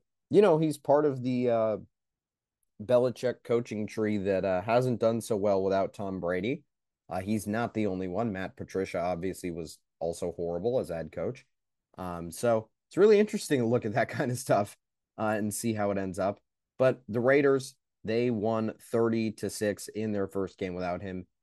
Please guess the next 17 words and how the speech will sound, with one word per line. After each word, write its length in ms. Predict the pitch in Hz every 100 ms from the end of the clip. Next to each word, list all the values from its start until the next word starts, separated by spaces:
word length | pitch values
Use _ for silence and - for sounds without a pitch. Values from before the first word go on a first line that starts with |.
| _ -
The 140 | 110
Giants 460 | 98 117 131 127 131
could 280 | 123 101
do 260 | 95 107 104 -
absolutely 1120 | 110 117 127 - 117 107 113 107 110 107 -
nothing 600 | 104 104 113 110 107 92
on 220 | 90 92 95
offense 500 | 98 90 98 92 -
until 580 | 104 101 - 107 101 - _ _ _ _ _
the 80 | 135
fourth 240 | 135 131
quarter, 260 | 123 113 104
where 140 | 101
the 80 | 92
Raiders 320 | 90 80 - -
probably 260 | 92 85
kinda 360 | 73 82 76